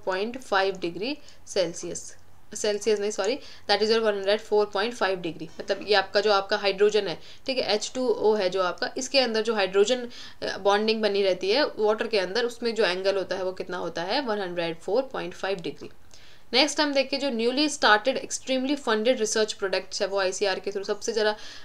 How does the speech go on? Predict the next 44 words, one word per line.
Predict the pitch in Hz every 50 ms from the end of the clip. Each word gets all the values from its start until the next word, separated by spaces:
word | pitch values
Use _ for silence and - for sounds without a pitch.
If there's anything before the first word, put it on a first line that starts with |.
| - 196
मतलब | 214 233 240 220
न्यूली | 214 220 233 240 240 285 277
रिसर्च | 262 247 - 233 233 -
फंडेड | - 220 208 202 208 214
है, | 214
जिसमें | 214 - - 226 233
आप | 233
रिस-, | 226 214 - 214
न-, | 202 202 196
ए-, | - - - 196 180 - 185
मतलब | 185 185 196 196
जो | - 226
आपका | 208 202 - 214 - -
आईसीआर | - 185 196 208 - - 240 247 220 214 214
है | 220
वो | 247 262
फंड | 262 - - 226 247 254 247 226
प्रोवाइड | 220 202 202 202 202 202
कराता | - 185 175 170 165 - 180
है। | 185 196 233 277 - - - - - - -
तो | 240 220
ऐसा | 220 214 - 247
कौन | 247 - 226 220 220 226
सा | 220 277 269
अभी | 254 254 247
जो | 226 240
प्रोजेक्ट | 240 - 208 196 202 208 202 -
है | 226 226
सबसे | 220 220 226 - 214
जो | 233 233
recently, | 220 214 202 - 220 208 208 233 240 214 185 - -
मतलब | 180 190 196 196
आपका | 190 185 - 196
अभी | 196 190 196
खोला | - - 196 190 190
गया | 190 180 180
है, | 190 208
तो | 208 220 214
वो | 202 202
है | 220 262 285 - - - - - -
नेशनल | 202 208 208 214 214 - - 247 262 -
एग्रीकल्चर | - 180 185 180 185 185 - 185 180 175 175 - 226 277 339 370 359 - - - - - - -
इनोवेटिव | 196 202 196 190 190 180 - 240 285
प्रोजेक्ट। | 294 285 - 214 196 175 - 113 87 - -